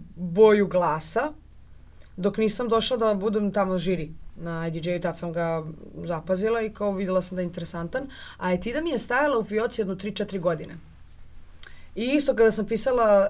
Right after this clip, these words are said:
e, Etidu, pis-, tad sam pisala i Melek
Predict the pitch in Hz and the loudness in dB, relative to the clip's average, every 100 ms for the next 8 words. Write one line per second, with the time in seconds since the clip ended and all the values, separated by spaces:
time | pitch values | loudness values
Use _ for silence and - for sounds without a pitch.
0 | - - 185 196 185 208 226 277 262 - | 0 -2 -2 -2 -4 -6 -6 -6 -8 -12
1 | - - - - - - - - - - | -20 -20 -18 -18 -18 -18 -20 -20 -20 -20
2 | - - - - - - - - - 175 | -20 -20 -20 -20 -20 -20 -20 -20 -12 -10
3 | - 165 175 170 151 160 165 160 160 170 | -10 -12 -12 -12 -12 -10 -8 -6 -6 -8
4 | 165 | -12